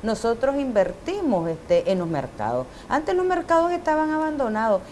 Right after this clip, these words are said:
y como decía la doctora, en un mercado tiene que haber, este, en los hogares, ventilación. Y eso es lo que me, hemos venido haciendo a través de cada uno de los proyectos realizados en los mercados. Ahorita inauguramos en Virgen de Candelaria, eh, este,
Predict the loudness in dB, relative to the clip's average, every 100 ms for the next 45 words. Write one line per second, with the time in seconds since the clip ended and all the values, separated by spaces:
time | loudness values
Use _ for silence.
0 | -8 -4 0 4 4 4 2 4 2 2
1 | 2 4 4 2 0 0 -2 0 2 2
2 | 0 -2 -2 0 0 2 2 0 -2 -4
3 | 0 0 0 0 0 0 0 0 -2 -2
4 | -2 -2 -2 -2 -4 -6 -12 -2 0 2
5 | 2 0 0 0 -2 -2 -4 -2 -2 -2
6 | -2 0 -2 -2 -4 -4 -2 0 0 0
7 | 0 0 2 4 2 2 0 2 4 4
8 | 2 0 0 0 -2 -2 0 0 0 -4
9 | -2 0 0 0 -2 -4 -4 -2 -2 0
10 | 0 0 -4 -8 -14 -6 -2 0 0 0
11 | -2 -2 -2 -2 0 0 0 0 -2 -4
12 | -8 -18 -20 -18 -18 -18 -18 -4 0 2
13 | 2 0 -2 -2 2 4 4